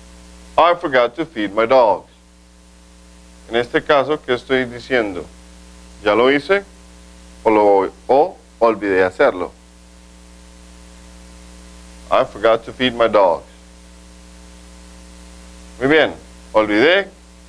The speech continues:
alimentar mis perros.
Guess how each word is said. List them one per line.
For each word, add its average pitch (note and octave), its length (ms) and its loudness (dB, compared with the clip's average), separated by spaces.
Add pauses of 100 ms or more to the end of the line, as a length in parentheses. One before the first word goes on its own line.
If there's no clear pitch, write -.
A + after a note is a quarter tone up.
(800)
alimentar A#2 680 0 (1160)
mis B2 100 -16
perros. C#3+ 360 -2